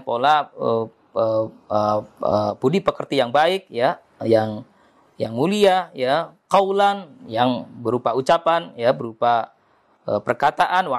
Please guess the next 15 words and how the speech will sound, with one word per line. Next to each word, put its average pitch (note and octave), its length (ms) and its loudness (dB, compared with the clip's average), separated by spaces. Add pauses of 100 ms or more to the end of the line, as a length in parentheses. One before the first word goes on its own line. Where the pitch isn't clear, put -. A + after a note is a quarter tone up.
(120)
amalan, F#3+ 400 2
dan C3+ 80 -6
juga B2 240 0
perilaku, C#3 640 0
ya, F3 320 2
eh, A2+ 300 -2 (100)
tingkah A#2 240 0
laku. B2 480 -2 (340)
Wa B2 160 2
tas'au C4+ 640 0
ilal E3+ 480 0
muhafadati F3+ 1300 0 (320)
ala C#3+ 320 2 (560)
turathis E3 720 0
samini D3 640 -2